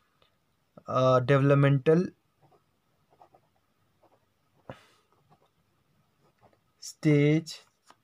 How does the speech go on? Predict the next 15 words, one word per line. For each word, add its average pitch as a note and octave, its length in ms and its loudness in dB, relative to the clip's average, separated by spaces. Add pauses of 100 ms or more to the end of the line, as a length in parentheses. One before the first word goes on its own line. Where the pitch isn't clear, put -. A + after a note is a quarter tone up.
(840)
या C3+ 140 -2
हम D#3 300 0
ऐ-, C#3+ 160 -2
ऐसे D3+ 260 0
बोल D#3 140 4
सकते C#3+ 200 2
हैं, E3+ 120 4
no E3+ 80 0
development C#3 640 0 (2000)
of C#3+ 160 2 (180)
parasite, C3 680 0 (520)
of C#3 260 -2 (1500)
parasite C3+ 480 0 (920)
takes D#3 360 0 (100)
place C#3 460 -2